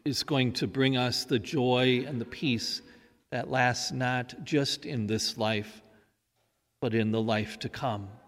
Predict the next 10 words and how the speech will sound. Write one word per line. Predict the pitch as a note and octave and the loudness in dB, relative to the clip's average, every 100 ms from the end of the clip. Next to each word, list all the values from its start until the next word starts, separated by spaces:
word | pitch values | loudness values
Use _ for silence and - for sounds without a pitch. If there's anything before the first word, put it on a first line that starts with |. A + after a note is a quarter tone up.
| _ _ _ _ _ _ _ _ _ _ _ _ _ _ _ _ _ _ _ _ _ _ _ _ _ _ _ _ _ _ | _ _ _ _ _ _ _ _ _ _ _ _ _ _ _ _ _ _ _ _ _ _ _ _ _ _ _ _ _ _
So | - A2+ | -4 -4
thank | - D3 C3+ - | 2 2 2 2
you | A2 G#2+ A#2 - - - _ _ _ _ _ - | 2 0 -8 -16 -20 -20 _ _ _ _ _ -4
for | A#2 | 0
being | C3+ B2 | 2 2
here | A#2+ C3+ B2 A#2+ D#3 | 2 4 4 4 0
at | C3+ D#3 | -4 -2
Mass | B2 A#2+ A2+ | -2 -2 -2
this | D3 - - | -4 -6 -4
morning. | A2+ A2 G#2+ A2+ | -4 -4 -6 -12